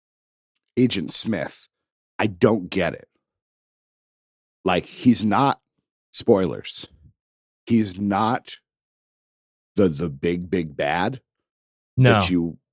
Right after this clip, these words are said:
Speaker 1: that he is in the other movies. And so I don't know why he's there. I didn't get his p-, I didn't get the point. Um, you know,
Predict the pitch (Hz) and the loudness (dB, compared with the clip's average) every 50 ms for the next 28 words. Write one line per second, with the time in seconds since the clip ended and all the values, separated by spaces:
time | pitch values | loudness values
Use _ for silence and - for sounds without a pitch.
0 | _ _ _ _ _ - 87 82 - 98 92 - - 95 95 95 117 117 123 123 | _ _ _ _ _ -2 -2 -2 0 0 -2 0 -2 -2 -2 -2 0 0 0 0
1 | 117 123 127 127 123 127 131 127 143 147 139 151 170 170 - - - _ _ _ | 0 2 2 2 2 2 2 4 4 4 4 4 2 2 0 -4 -10 _ _ _
2 | _ _ _ _ _ _ _ 131 131 123 - - - 123 101 - - 98 110 113 | _ _ _ _ _ _ _ 0 0 2 2 2 4 4 4 4 2 0 0 0
3 | 101 87 - 107 104 123 127 - 110 117 110 107 95 90 87 92 95 92 87 - | -2 -4 -2 0 0 0 0 0 0 0 2 2 2 0 0 0 -2 -4 -4 -6
4 | - 98 90 76 - - 69 - 80 90 110 110 120 127 120 123 - - 95 101 | -6 -6 -6 -6 -6 -10 -8 -6 -2 0 0 2 2 2 2 0 0 -2 -4 -4
5 | 90 101 92 87 98 73 - - 95 85 - - - - - 82 82 80 - - | -4 -4 -4 -4 -6 -6 -4 -4 -4 -4 -4 -8 -8 -6 -6 -4 -4 -6 -8 -12
6 | _ _ - - - _ - 85 90 76 73 87 87 - 90 - - - - - | _ _ -20 -20 -20 _ -14 -12 -12 -10 -10 -10 -8 -6 -8 -8 -8 -12 -18 -20
7 | - _ - - - - 120 120 123 139 139 - - - - - - - _ _ | -20 _ -18 -16 -4 0 2 4 6 6 4 4 0 -6 -10 -10 -14 -20 _ _
8 | _ _ _ _ _ _ _ _ - 104 107 101 95 95 98 92 95 90 90 - | _ _ _ _ _ _ _ _ 4 6 8 8 8 6 6 4 2 0 -2 -8
9 | _ - _ _ _ _ _ _ _ _ _ _ - 104 110 101 85 78 76 73 | _ -20 _ _ _ _ _ _ _ _ _ _ -4 0 0 2 2 0 -2 -4
10 | 73 - | -6 -8